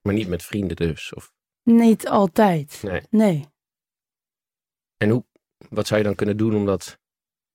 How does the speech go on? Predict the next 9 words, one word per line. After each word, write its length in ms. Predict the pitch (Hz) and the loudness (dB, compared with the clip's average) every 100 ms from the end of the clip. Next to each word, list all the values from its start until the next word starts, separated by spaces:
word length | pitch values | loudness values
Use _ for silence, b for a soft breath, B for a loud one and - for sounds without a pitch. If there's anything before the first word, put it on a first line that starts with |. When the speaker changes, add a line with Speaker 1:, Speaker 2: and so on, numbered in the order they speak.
| _ _ _ _ _ _ _ _ _ _ _ | _ _ _ _ _ _ _ _ _ _ _
Speaker 1:
te 100 | - | -4
doorbreken? 580 | 107 98 98 90 - - _ _ _ _ _ _ _ _ _ _ _ _ _ _ | -2 2 2 0 -4 -12 _ _ _ _ _ _ _ _ _ _ _ _ _ _
Speaker 2:
Ja, 540 | - 185 196 196 160 _ _ | -2 2 4 2 -2 _ _
ik 160 | - 175 | -2 2
denk 360 | 208 202 - - _ _ - | 4 2 0 -14 _ _ 0
in 180 | 240 | 4
het 240 | 226 202 - _ _ | 6 4 -4 _ _
algemeen 840 | 233 233 - 220 226 262 262 226 | 2 4 4 6 6 6 6 4
gewoon 640 | - 220 220 220 214 247 | 4 2 4 4 4 2